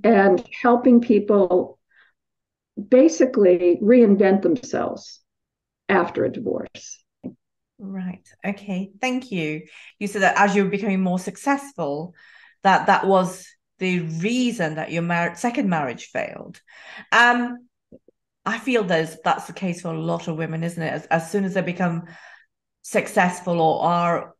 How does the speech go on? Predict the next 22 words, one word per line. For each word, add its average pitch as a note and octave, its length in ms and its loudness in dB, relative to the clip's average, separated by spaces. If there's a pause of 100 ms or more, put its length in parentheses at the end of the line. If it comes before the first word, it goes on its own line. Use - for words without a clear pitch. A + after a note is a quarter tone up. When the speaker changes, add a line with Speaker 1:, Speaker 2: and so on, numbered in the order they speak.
(160)
Speaker 2:
on G3+ 240 2
that F3 220 -2
kind F3 280 -8
of D#3+ 160 -10 (680)
pedestal, F3 720 -6 (300)
that F3 420 2 (500)
men F3 200 0
have E3 200 -2
a D#3 240 -6 (180)
difficulty F3+ 800 -6
in D#3+ 540 -6 (120)
accepting - 520 -6
that, A3+ 320 -8 (180)
would E3+ 180 -8
you D#3 80 -6
say? D#3+ 440 -12 (1500)
Speaker 1:
I D#4+ 80 6
would C4 120 8
absolutely A3 560 2
agree G3 200 0
with F#3+ 160 -4
that. - 300 -4